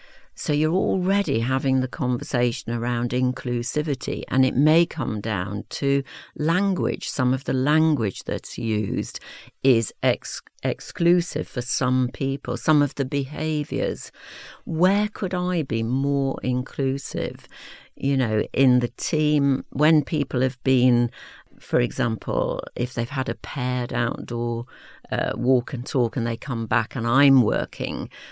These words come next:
uh, partnering with the leader, I will usually invite them, sit next to the person that you've been walking and talking with,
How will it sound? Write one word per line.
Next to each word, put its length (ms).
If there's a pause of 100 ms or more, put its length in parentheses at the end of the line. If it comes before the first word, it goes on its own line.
(220)
uh, 200
partnering 640
with 160
the 120
leader, 420 (300)
I 140
will 200
usually 480
invite 440
them, 120
sit 300
next 280
to 100
the 120
person 520
that 180
you've 280
been 380
walking 420
and 120
talking 540
with, 280